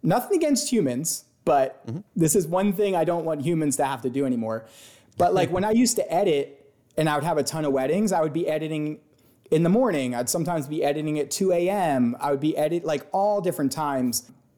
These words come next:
Speaker 1: You know, I might be, like, really tired and I'm editing and I'll look at it the next day and just be like, "Oh, this just looks like crap. I did, everything's fluorescent green."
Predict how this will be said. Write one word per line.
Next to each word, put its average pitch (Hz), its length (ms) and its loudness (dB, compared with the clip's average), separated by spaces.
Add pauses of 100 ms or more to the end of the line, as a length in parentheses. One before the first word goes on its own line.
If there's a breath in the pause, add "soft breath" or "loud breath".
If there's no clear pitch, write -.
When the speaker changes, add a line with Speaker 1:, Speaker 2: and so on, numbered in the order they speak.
(120)
Speaker 1:
You 160 120 4
know, 165 60 4
I 147 80 2
might 147 220 0
be, 156 120 0
like, 143 220 0
really 165 300 -2
tired 170 720 2
and 143 200 -4
I'm 131 160 -2
editing 139 460 0
and 135 80 -2
I'll 127 120 2
look 147 160 -2
at 151 80 0
it 139 100 -2
the 147 80 0
next 139 260 -2
day 156 360 0
and 135 100 2
just 123 140 -8
be 143 80 -2
like, 123 260 -6
"Oh, 165 180 -2
this 135 200 0
just 143 200 -6
looks 139 200 -6
like 127 140 -6
crap. 196 480 -4
I 156 140 -2
did, 135 120 -8 (260)
everything's 180 460 0
fluorescent 180 520 -2
green." 170 520 2